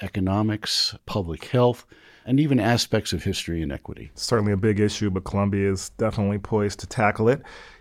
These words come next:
Speaker 2: You are a seismologist by training, which means you study earthquakes. Why did you decide to specialize in that particular scientific field?
Speaker 1: Well, it's interesting. When I, when I was an undergraduate, I thought I would be majoring in physics, actually, and I started doing that.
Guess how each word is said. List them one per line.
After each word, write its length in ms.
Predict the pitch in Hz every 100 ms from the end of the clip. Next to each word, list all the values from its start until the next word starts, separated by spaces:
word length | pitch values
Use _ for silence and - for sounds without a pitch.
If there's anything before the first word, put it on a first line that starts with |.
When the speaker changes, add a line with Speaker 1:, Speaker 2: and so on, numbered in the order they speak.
| -
Speaker 2:
You 240 | 170 262
are 200 | 233 156
a 40 |
seismologist 920 | 127 - 135 113 113 110 120 95 92
by 160 | - 92
training, 540 | 90 - 117 104 90
which 180 | 92 -
means 300 | 107 107 104
you 80 | 98
study 280 | 95 90 90
earthquakes. 640 | 107 107 - - - - - _ _ - _ _
Why 280 | - - 180
did 140 | 165
you 80 | 147
decide 380 | 139 - 120 113
to 80 | 101
specialize 840 | - 123 113 - 110 104 101 98
in 340 | - 107 101 90
that 260 | 98 104
particular 560 | - - 117 - 87 82
scientific 640 | - 87 87 - 85 -
field? 380 | - - - - - _ -
Speaker 1:
Well, 160 | 131
it's 140 | 135 -
interesting. 380 | 165 139 - 113
When 120 | 117
I, 60 |
when 220 | - 139 143
I 40 |
was 180 | 160 131
an 60 |
undergraduate, 680 | 139 117 90 101 104 78 67 -
I 120 | 98
thought 220 | - 110
I 60 | 92
would 160 | 85
be 100 | 73
majoring 440 | 82 87 78 80 76
in 80 | 69
physics, 520 | - 101 73 - -
actually, 560 | 90 - - - 71 - -
and 280 | - 85 80
I 80 | 80
started 400 | 85 123 113 80
doing 360 | 98 98 78 67
that. 280 | 69 73